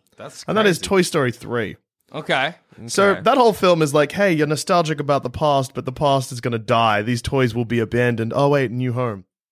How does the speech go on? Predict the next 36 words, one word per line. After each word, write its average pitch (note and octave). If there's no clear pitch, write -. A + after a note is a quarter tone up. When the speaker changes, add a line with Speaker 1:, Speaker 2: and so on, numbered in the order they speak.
Speaker 2:
The F3
same D4
thing's B3+
gonna G3
just F3+
happen F#3
again E3
in, C#3+
like, C#3
fifteen D#3+
years. D#3+
Speaker 1:
That's E3+
true. B3+
Speaker 2:
Or, G#3
also, A#3
if F3
you're C4
a G#3+
parent C3+
Speaker 1:
Mm. D#3
Speaker 2:
and D#3+
a D#3
college E3+
kid, C3+
a A#2+
friend D3+
of C3
the A#2+
family, A2+
is G#2+
like, A#2
"Here, D3+
have B2+
my B2+
old A#2+
toys," F#2+